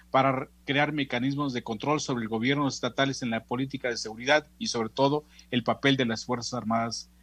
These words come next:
Amigos de Radio Educación, en tiempos de futurismo político y de alta tensión, convendría hacer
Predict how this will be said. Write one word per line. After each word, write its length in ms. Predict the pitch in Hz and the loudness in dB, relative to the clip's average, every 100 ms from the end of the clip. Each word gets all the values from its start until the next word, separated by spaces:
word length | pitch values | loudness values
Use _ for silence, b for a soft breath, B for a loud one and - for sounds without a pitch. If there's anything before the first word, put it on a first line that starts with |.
| b b | b b
Amigos 400 | 110 143 151 131 | 2 4 4 4
de 80 | 131 | 4
Radio 220 | 131 143 | 6 4
Educación, 640 | 123 120 120 156 170 175 - b b - | 2 0 0 2 0 -2 -12 b b -2
en 160 | 131 | 0
tiempos 360 | 127 180 165 175 | 4 2 4 2
de 100 | 147 | 2
futurismo 560 | 143 127 135 160 160 139 | 0 0 2 4 4 2
político 420 | 135 156 165 127 | 2 2 2 4
y 60 | |
de 60 | 127 | 4
alta 260 | 147 156 139 | 4 2 2
tensión, 520 | 120 113 143 160 160 | 0 2 2 2 0
convendría 440 | - 127 123 123 | -2 0 0 -2
hacer 260 | 143 160 | -2 0